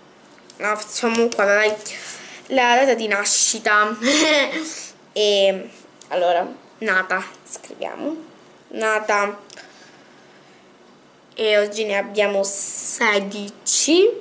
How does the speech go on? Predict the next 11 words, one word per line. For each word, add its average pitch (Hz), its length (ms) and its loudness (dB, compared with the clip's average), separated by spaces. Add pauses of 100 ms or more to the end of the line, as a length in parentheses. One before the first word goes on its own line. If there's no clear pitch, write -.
(540)
undici, 240 920 -2 (420)
venti. 196 920 -4 (2250)
E 240 140 0
scade 240 640 0
il 247 200 -2
sedici 220 1000 0 (800)
e 208 640 6
dodici 214 640 2 (1900)
nel 233 240 -2
duemilaventi. 233 1000 0 (1160)
Ok, 220 440 -2